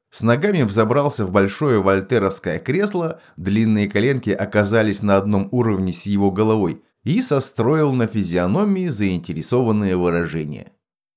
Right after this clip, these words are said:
Генный коктейль подарил Клопицкому глубокий ум и необычный талант, а вот красоты пожалел. Точнее, не дал вовсе.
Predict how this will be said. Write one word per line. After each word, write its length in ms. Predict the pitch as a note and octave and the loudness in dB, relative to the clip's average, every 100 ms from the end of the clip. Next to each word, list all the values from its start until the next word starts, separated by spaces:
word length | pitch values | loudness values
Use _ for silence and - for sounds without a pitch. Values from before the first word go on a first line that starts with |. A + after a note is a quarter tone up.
| _ _ _ _ | _ _ _ _
Генный 420 | G2 A2+ C4 A#3 D3+ | -8 -4 0 0 0
коктейль 540 | A2+ G#2 - - C#4+ | 0 -2 -2 -4 -4
подарил 480 | - A2+ A2+ F3 D#3+ | -2 2 2 2 0
Клопицкому 680 | B2 A2 F#3 F3+ - B2+ A2 | 0 0 -2 -8 -2 0 0
глубокий 600 | G2 A2+ B2 A#2+ G#2+ G2+ | 0 0 2 0 -2 -4
ум 320 | G3 A#3+ A3+ - - | -2 -2 -4 -10 -2
и 140 | A3+ | 0
необычный 800 | G#3 E3 C#3 A2+ C3+ D#3+ - C#3+ | 2 2 2 0 0 -2 -4 -4
талант, 540 | - A#2 G2 E2 D#2 _ _ | 0 2 2 -2 -8 _ _
а 200 | - F2 | -2 0
вот 260 | A2+ A3 - | 2 -2 -4
красоты 640 | - D#3+ - D#3 D#3 C3 | -6 -4 -2 -6 -4 -6
пожалел. 840 | G#2+ - G#2+ G#2+ G2 C#2 C#2 C2 _ _ _ _ _ _ | -4 -2 -2 0 -2 -2 -6 -8 _ _ _ _ _ _
Точнее, 680 | F#3+ - B3 C4+ D#3+ F#2+ - | -2 -2 -2 -2 0 -2 -4
не 200 | G#2+ C#3+ | -2 -2
дал 240 | D3 E3+ | 0 0
вовсе. 580 | A2 D#2 D#2 - - - | -2 -4 -10 -12 -14 -20